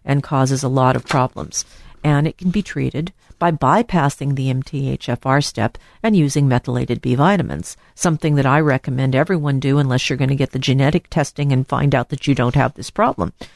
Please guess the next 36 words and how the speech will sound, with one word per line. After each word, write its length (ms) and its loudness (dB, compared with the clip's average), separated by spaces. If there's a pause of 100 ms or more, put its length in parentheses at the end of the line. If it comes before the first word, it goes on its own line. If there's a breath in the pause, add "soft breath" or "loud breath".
(220 loud breath)
Something 320 -4
that's 160 0
present 320 2
in 140 2
one 160 4
to 80 -2
two 380 0 (360 soft breath)
percent 320 0
of 80 0
the 60 -8
population, 720 0 (320)
well, 140 2
it's 160 -2
a, 100 -6 (120)
it's 160 -4
a 40 0
big 220 -2
deal. 320 0 (760 soft breath)
So 340 0 (140)
high 260 -2
homocysteine, 1040 0
no 180 4
bueno. 580 2 (720 soft breath)
If 240 -2
we 180 0
give 340 0
B 120 2
twelve 300 2
and 160 2
folate, 400 4
at 120 -12
least 420 -2
in 320 2
the 80 -2
general 400 -2
population, 840 0